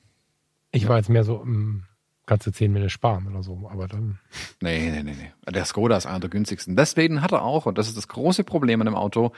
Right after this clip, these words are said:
Speaker 2: achtzehn Monate Lieferzeit.
Speaker 1: Ach, scheiße.
Speaker 2: Also jetzt kaufen und bis dahin sind dann Brennstoffzellenautos aktuell, bis ich den endlich hab.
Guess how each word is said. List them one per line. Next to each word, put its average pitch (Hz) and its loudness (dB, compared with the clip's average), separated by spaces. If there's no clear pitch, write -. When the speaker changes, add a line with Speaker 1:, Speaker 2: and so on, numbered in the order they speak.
Speaker 2:
achtzehn 117 2
Monate 101 2
Lieferzeit. - -6
Speaker 1:
Ach, - -14
scheiße. - -14
Speaker 2:
Also 95 -2
jetzt 110 2
kaufen 160 4
und 120 4
bis 113 -2
dahin 110 8
sind 110 4
dann 98 6
Brennstoffzellenautos 85 0
aktuell, - -8
bis - -10
ich 82 -8
den 78 -6
endlich - -10
hab. - -12